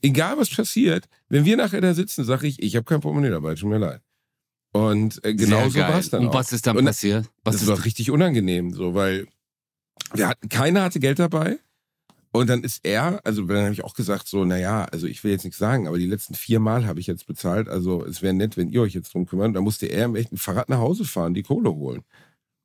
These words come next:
Speaker 1: Ähm, danach, wir sind auch kein fünftes Mal essen gegangen. Also es waren, wie gesagt, keine Freunde, sondern Bekannte. Aber das war mir echt zu
Speaker 2: Wow.
Speaker 1: doof.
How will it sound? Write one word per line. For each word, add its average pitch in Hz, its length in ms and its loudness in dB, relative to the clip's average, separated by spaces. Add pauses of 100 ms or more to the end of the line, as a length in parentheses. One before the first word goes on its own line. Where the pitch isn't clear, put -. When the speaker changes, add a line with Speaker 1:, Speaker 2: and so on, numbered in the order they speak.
(480)
Speaker 1:
Ähm, 90 400 -2
danach, 104 420 0
wir 117 100 2
sind 135 120 4
auch 156 100 0
kein 151 160 2
fünftes 151 380 -8
Mal 87 120 0
essen 85 240 -6
gegangen. 62 480 -8
Also 90 120 -2
es - 120 -10
waren, 107 320 0
wie 101 100 -2
gesagt, 104 260 0
keine 90 220 -2
Freunde, 101 360 2
sondern 90 220 0
Bekannte. 107 640 -2 (520)
Aber 95 180 0
das 87 180 -2
war 82 100 0
mir 85 140 -2
echt - 140 -10
zu - 120 -6
Speaker 2:
Wow. 117 140 0
Speaker 1:
doof. - 280 -6